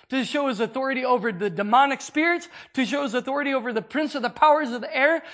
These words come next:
to show his authority over all mankind, over the weather, over, o-, over the waves, over the wind, over everything. He is the ruler,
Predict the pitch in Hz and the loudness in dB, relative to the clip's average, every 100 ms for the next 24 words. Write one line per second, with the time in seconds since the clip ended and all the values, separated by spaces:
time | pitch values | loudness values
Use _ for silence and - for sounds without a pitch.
0 | - - 294 - 330 339 311 311 294 302 | -18 -2 -2 2 2 4 2 -2 -6 0
1 | 311 302 294 285 277 302 320 311 349 359 | 0 0 4 4 4 0 4 6 8 6
2 | 339 320 277 320 302 262 226 - _ - | 4 2 0 2 2 0 -6 -16 _ -20
3 | - - 359 339 311 269 330 349 262 247 | 0 6 6 6 0 8 10 10 6 0
4 | 180 - _ _ - 381 415 359 330 - | -2 -14 _ _ 4 6 8 6 4 6
5 | 320 349 339 349 311 277 339 330 302 247 | 8 8 4 4 2 8 8 10 4 2
6 | 330 339 320 294 349 339 302 330 320 330 | 0 2 0 4 4 4 4 4 4 2
7 | 359 381 381 359 285 254 208 170 _ _ | 6 6 6 2 0 -2 -6 -14 _ _
8 | _ _ _ - 370 359 302 285 330 349 | _ _ _ 4 8 8 4 0 4 4
9 | 302 208 254 254 294 339 302 247 196 | 4 0 -4 2 6 6 6 0 -2